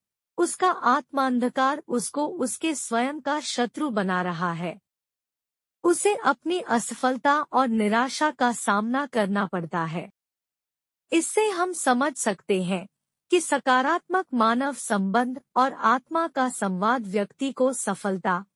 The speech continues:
खुशी और आत्मपूर्णता की दिशा में मदद करता है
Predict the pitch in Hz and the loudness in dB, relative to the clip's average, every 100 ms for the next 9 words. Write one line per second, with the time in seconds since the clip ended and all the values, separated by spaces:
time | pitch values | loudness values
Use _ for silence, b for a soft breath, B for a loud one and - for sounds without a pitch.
0 | _ - 311 - - 359 - _ 277 320 | _ -2 -2 0 0 -2 -4 _ 0 0
1 | - 254 311 - 320 330 339 349 277 285 | 2 2 2 -4 -6 -2 -2 -2 0 0
2 | 294 294 220 190 - 247 269 254 269 208 | 0 -2 0 -2 0 0 0 -2 -2 -2
3 | 185 208 196 190 165 180 165 165 196 | 0 -2 -2 -6 -4 -4 -4 -4 -6